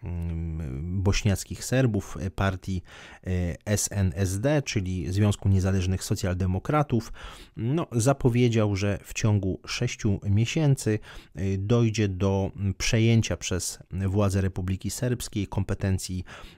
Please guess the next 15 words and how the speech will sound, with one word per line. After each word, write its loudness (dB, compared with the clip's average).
właśnie 2
bośniackich -2
sił -4
zbrojnych, 2
Urzędu 4
do 0
Spraw -4
Podatków -2
Pośrednich 0
i 0
Naczelnej 4
Rady 2
Sądownictwa 4
i -8
Prokuratury. 0